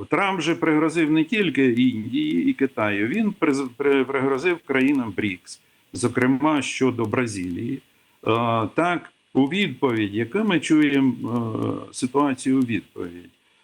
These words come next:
Ну, е, президент, е, Бразилії заявив, що він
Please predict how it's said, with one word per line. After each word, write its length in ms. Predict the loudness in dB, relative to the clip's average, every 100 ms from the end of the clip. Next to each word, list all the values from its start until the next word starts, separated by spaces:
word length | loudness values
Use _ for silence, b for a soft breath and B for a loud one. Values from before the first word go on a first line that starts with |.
| _ -2
Ну, 1160 | 2 2 2 2 0 2 2 2 0 -2 -6 -10 -14 -20 -20
е, 40 | -4
президент, 800 | -2 0 0 0 2 2 0 0
е, 40 | 0 0
Бразилії 580 | 2 0 2 2 4 2
заявив, 560 | 2 0 2 2 2
що 180 | 0 0
він 180 | 0